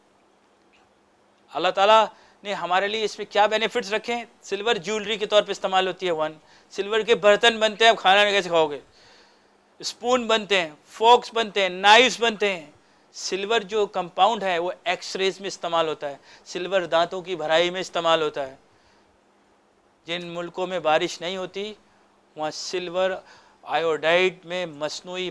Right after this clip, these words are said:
बारिश पैदा करने के लिए भी इस्तेमाल होती है। Silver U S mines produce one hundred and thirteen thousand kilogram in December two thousand three, according to the U S survey। ठीक है,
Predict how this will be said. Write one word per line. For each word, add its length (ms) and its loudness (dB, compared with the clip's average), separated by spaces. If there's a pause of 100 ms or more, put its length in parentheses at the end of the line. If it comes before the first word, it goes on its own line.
बारिश 320 -2
पैदा 240 -4
करने 280 -8
के 120 -14
लिए 120 -6
भी 100 -10
इस्तेमाल 380 -6
होती 220 -12
है। 120 -14 (1200)
Silver 400 -4 (120)
U 180 -4
S 140 -8
mines 300 -6
produce 520 -8 (720)
one 340 0
hundred 380 -4
and 180 -6
thirteen 480 -2 (140)
thousand 520 2
kilogram 440 2 (640)
in 100 -8
December 420 -4
two 160 -10
thousand 480 -10
three, 220 -8 (640)
according 440 -2
to 100 -12
the 220 -10
U 140 0
S 120 -6 (1800)
survey। 480 -4 (480)
ठीक 160 -14
है, 80 -10